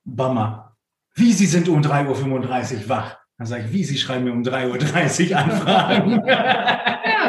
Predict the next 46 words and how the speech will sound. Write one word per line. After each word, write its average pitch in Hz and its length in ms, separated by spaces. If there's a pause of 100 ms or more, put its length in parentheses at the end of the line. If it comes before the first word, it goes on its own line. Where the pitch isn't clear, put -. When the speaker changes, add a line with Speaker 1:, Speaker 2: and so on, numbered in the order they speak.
(140)
Speaker 2:
Wenn 190 160
man 196 180
dann 202 200
eben 196 280
gerade 196 560 (200)
die 185 80
Phase 214 500
hat, 247 320
ist - 100
das - 160
völlig 262 260
in 247 120
Ordnung. 233 280
Ich 160 80
meine, 170 220
es 165 100
gibt - 40
ja 160 120
auch 175 60
unterschiedliche 165 680
Zeitzonen 254 600
auf 240 220
der 220 160
Welt. 233 380 (340)
Ähm, 202 340 (240)
wir 190 120
sehen 247 260
wieder 254 180
daraus, 220 440
es 208 140
ist 208 140
ja, 180 140
äh, 170 280
es - 140
ist 190 100
so 196 80
ein 180 60
bisschen 185 280
der 160 320 (680)
unternehmerisch, 202 720
ist 202 120
vielleicht 175 240
das 147 80
falsche 175 360
Wort, 196 280
aber 175 460